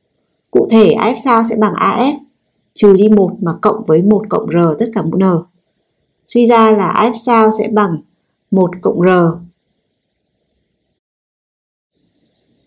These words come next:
mũ N trừ đi một, sau đó tất cả chia cho R, sau đó trừ đi một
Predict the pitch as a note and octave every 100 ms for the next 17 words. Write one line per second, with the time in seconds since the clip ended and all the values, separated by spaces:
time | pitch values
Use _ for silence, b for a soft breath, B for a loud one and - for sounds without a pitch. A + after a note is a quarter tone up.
0 | _ - A#3 B3+ B3+ G#3+ E3+ - - _
1 | _ _ - G3 G3+ A3 G#3 F#3 - -
2 | - A3 G3+ - - - G3+ A3 A3+ A3
3 | G3 F#3 E3+ E3 _ _ _ _ _ -
4 | G3+ G3 F#3+ A3+ G3 G#3+ G#3+ F#3